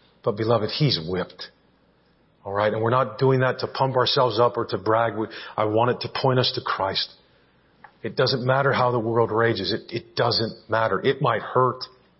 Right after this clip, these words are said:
literally. But beloved, Jesus said this is what would happen. Look at the intricacy of his design, regardless of how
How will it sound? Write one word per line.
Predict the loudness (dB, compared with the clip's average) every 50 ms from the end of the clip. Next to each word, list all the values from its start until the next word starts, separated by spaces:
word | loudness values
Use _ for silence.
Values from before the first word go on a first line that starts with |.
| _ _ _ _ _ _ _ _ _ _ _ _ _ _ _ _ _ _
literally. | -8 0 2 2 4 4 4 2 2 0 -2 -4 -6 -10 -18 -20 _ _ _ _ _ _ _ _ _ _ _ _ _ _ _ _ _ _ _ _ _ _ _ _ _ _ _ _ _ _ _ _ _ _ _ _ _ _ _ _ _ _
But | -12 -8
beloved, | -6 -2 -2 0 0 0 0
Jesus | -2 -2 0 0 -2 0 0 0 0 0
said | 0 0 0 0 -2
this | -2 -2 -2 -6
is | -4 -2
what | -2 -2
would | -2 -4 -6
happen. | -6 -8 -10 -12 _ -20 -20 _ _
Look | 0 0 2 2
at | 2 0 0 2
the | 2 0 0 0 -6 -14 -16 -20 -20 _ _ _ _
intricacy | 2 2 2 2 2 -2 2 2 2 2 2 0 -2
of | -2 2
his | 2 0 2 2
design, | 0 0 2 2 2 2 0 -2 -6 -10 -18 -20 -20 -20 -20 _ _
regardless | 0 2 4 4 4 4 4 2 2 0
of | 0
how | 0 0 0 0 0 -4 -8 -14